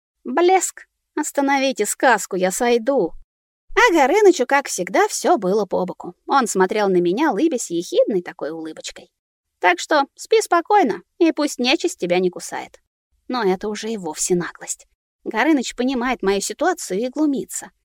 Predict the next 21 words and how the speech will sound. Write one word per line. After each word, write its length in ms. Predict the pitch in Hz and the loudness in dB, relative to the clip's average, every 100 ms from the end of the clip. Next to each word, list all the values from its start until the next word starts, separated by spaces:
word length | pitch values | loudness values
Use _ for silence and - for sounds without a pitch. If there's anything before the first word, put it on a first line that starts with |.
| _ _ _ - | _ _ _ -4
Такое 340 | 277 - 175 | -4 2 4
я 160 | 214 277 | 4 0
не 140 | 277 | 0
могла 320 | 285 320 180 | 2 2 0
оставить 400 | 170 - 185 165 | 0 -2 -4 -6
без 140 | - 165 | -12 -8
ответа. 360 | 180 156 131 - _ - | -6 -6 -12 -20 _ -14
Подобрав 400 | 285 339 415 - | -6 0 0 0
сопли, 440 | - 294 320 311 _ _ _ _ - | 0 0 0 -2 _ _ _ _ -18
завтра 380 | 190 175 - 180 | -10 -10 -8 -6
в 40 | |
одиночестве 600 | 185 240 196 165 175 208 | -4 -2 -2 -2 -8 -8
поплачу, 460 | 233 262 294 294 311 _ _ _ _ _ | -8 -4 -4 -2 -6 _ _ _ _ _
я 160 | 349 453 | 2 2
с 60 | |
натянутой 540 | - 254 349 311 208 196 | 4 2 4 2 0 0
кривой 320 | 233 262 220 | 4 4 4
улыбочкой 500 | 190 294 370 - 359 | 2 0 -2 -2 -2
повернулась 540 | 277 202 185 180 175 | 0 -2 0 0 0
к 40 | - | -8
змею. 360 | 175 160 - | -8 -8 -10